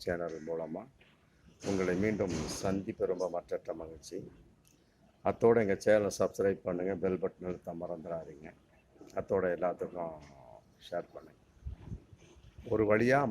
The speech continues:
மாவட்ட செயலாளர்கள் கூட்டத்தையும் கூட்டி முடிச்சிட்டார். ஃபஸ்ட்டு பொதுக்குழு,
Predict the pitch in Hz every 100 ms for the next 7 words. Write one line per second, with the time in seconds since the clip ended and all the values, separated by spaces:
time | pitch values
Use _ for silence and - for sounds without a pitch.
0 | 104 123 127 - 113 - 110 110 123 120
1 | 113 101 87 - - _ _ - 101 104
2 | 95 117 101 85 104 87 87 85 90 -
3 | - 80 - - - - - 92 - 101
4 | - 104 104 101 101